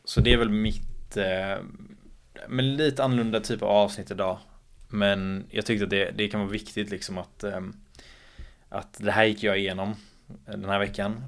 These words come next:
Och, ehm, jag tror att det är viktigt att, ehm, att, eh, ändå bli medveten om det här med att vi ska ta feedback på ett bra sätt. Också faktiskt ställa krav på andra att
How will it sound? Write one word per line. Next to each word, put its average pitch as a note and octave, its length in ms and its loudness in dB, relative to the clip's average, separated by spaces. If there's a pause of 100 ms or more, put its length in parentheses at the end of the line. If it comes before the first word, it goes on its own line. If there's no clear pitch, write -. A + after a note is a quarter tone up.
Och, - 480 -12
ehm, F#2+ 640 -6
jag G2+ 140 -10
tror - 160 -4
att F#2 80 -8
det F#2+ 80 -4
är F2+ 120 -4
viktigt - 480 -10
att, - 380 -10
ehm, G1+ 360 -4 (200)
att, - 340 -12
eh, G2+ 240 -2
ändå G#2 140 0
bli G2 120 0
medveten G2+ 540 2
om G#2 80 -2
det F#2+ 60 0
här F#2+ 80 2
med F2+ 140 -6
att G2+ 60 -14
vi F#2 80 -8
ska F#2 160 -8
ta F2+ 240 -6
feedback F#2+ 540 -6
på - 80 -6
ett E2+ 100 -10
bra F2+ 200 -4
sätt. - 440 -8 (760)
Också C3 500 2
faktiskt A#2+ 300 -2
ställa G2 220 0
krav G2+ 440 2
på - 300 -6
andra F#2 460 -2
att - 420 -10